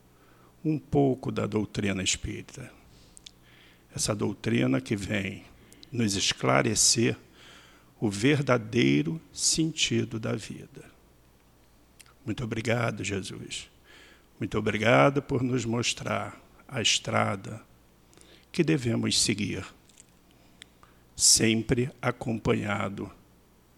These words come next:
com a sua luz. Chegando ao final de mais esta reunião pública, pedimos, Mestre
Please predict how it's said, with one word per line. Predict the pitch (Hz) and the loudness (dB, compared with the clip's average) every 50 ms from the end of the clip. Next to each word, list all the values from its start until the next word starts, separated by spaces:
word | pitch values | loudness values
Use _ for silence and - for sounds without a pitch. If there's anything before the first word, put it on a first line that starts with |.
| _ _ | _ _
com | - - 113 | -8 -6 -4
a | 98 | -2
sua | - - - - - 131 131 143 135 | -2 -2 -2 0 0 0 0 0 0
luz. | 120 120 - - - - - - - - - - - _ _ _ _ _ - - - - - - - - - - - - - _ _ | -2 -4 -8 -12 -14 -10 -8 -6 -6 -6 -8 -12 -18 _ _ _ _ _ -20 -20 -20 -20 -20 -20 -20 -20 -20 -20 -20 -20 -20 _ _
Chegando | - - - - 123 117 110 107 113 113 110 | -2 0 2 2 2 2 0 0 0 0 0
ao | 104 | -2
final | - - 117 101 104 107 107 117 117 117 127 139 131 - - - | -2 -2 -2 -2 0 0 0 0 0 -2 -2 -6 -8 -12 -16 -16
de | 123 110 110 | -12 -10 -8
mais | 101 101 110 113 135 143 151 147 131 117 | -6 -2 2 2 4 4 4 2 2 2
esta | 127 120 117 113 - - 110 | 2 2 2 2 0 -2 -2
reunião | 104 98 104 104 104 101 104 104 104 95 | -4 -4 -4 -2 -2 -4 -2 -4 -4 -4
pública, | - - 117 107 110 107 110 - - 113 107 - - - - _ _ _ - _ - - - - - _ _ _ _ | -4 -4 -4 -4 -4 -4 -6 -8 -8 -8 -8 -8 -12 -18 -20 _ _ _ -20 _ -20 -20 -20 -20 -20 _ _ _ _
pedimos, | - 123 107 104 104 113 123 127 131 131 131 120 113 95 101 | -2 -2 -2 0 0 2 4 4 4 4 4 2 0 0 0
Mestre | 104 110 113 113 113 113 - - 123 | 0 0 0 0 0 0 -2 -4 -6